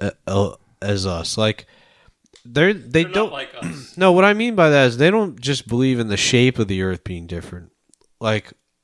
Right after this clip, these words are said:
Speaker 1: we have gravity, you know, we believe that, like, the Earth is a, you know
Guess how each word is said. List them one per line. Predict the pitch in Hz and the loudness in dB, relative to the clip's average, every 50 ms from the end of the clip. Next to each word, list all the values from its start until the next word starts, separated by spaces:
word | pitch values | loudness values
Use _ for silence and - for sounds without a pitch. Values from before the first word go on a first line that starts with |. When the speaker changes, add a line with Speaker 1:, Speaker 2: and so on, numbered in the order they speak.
| _ _ _ _ _ | _ _ _ _ _
Speaker 1:
we | - 123 127 139 156 175 175 | -16 -8 -2 0 2 2 4
have | 147 156 135 120 | 4 4 2 2
gravity, | 113 - 117 120 127 131 131 127 131 135 | 0 0 0 2 2 2 0 0 -4 -4
you | 135 123 120 | -2 -2 -2
know, | 117 120 123 | 0 0 0
we | 120 117 120 | 2 2 0
believe | 113 107 110 110 113 113 113 104 | 0 0 0 0 2 2 2 2
that, | 107 107 101 | 0 -2 0
like, | 95 95 98 95 - | 0 -2 -2 -4 -6
the | - 101 104 101 | -10 -10 -8 -8
Earth | 90 98 101 101 98 - | -4 -2 -4 -4 -2 -4
is | 104 95 95 | -8 -6 -6
a, | 92 90 85 - _ _ _ _ _ _ _ _ _ - _ _ | -6 -6 -6 -10 _ _ _ _ _ _ _ _ _ -20 _ _
you | - 104 | -4 -4
know | 92 85 85 | -4 -4 -6